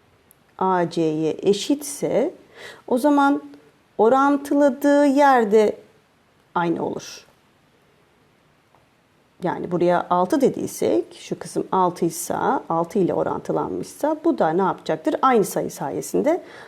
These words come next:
altı yapacaktır. O zaman buraya, bu kola x,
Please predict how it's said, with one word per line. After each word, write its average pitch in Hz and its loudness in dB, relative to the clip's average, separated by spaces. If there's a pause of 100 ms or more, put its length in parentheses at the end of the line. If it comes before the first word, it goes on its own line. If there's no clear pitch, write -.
(200)
altı 247 0
yapacaktır. - -6 (1120)
O 196 2
zaman 226 0 (100)
buraya, 208 2 (140)
bu 214 -2
kola 175 2
x, - -2